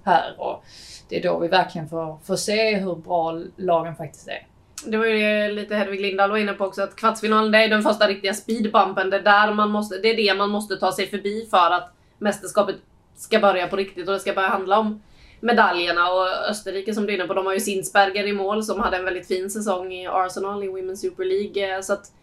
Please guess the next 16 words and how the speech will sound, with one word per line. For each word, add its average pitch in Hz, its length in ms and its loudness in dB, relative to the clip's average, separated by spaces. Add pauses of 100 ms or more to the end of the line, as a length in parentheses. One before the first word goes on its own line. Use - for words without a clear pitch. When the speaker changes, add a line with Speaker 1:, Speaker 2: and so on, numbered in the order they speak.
(140)
Speaker 2:
det 214 80 0
blir 226 240 2
någonting 233 400 2
kanske 202 280 0
för 196 360 -2
Tyskland 185 420 -4
att - 180 -12
bita 214 340 -2
i 277 60 0
ändå. 185 360 -4
Ett 196 120 -4
Österrike 185 480 -4
som 190 140 -2
ju 185 60 -2
också 180 280 -6
var 175 340 -2